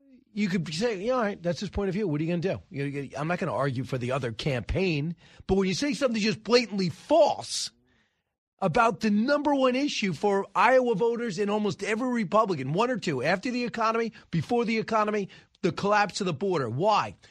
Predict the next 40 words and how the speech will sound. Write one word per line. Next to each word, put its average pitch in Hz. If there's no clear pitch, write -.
Sixty 269
percent 226
of 220
those 180
millions 208
that 185
have 170
come 214
through 185
are 180
gonna 208
be 190
on 175
social 185
services, 143
some 262
type 226
of 208
social 175
services, 151
all 254
those 233
social 208
services 175
that 190
are 185
already 208
overtaxed 185
right 185
now. 160
And 175
speaking 226
of 220
overtaxed, 208
most 214
of 202
the 185
states, 147
blue 175
states, 160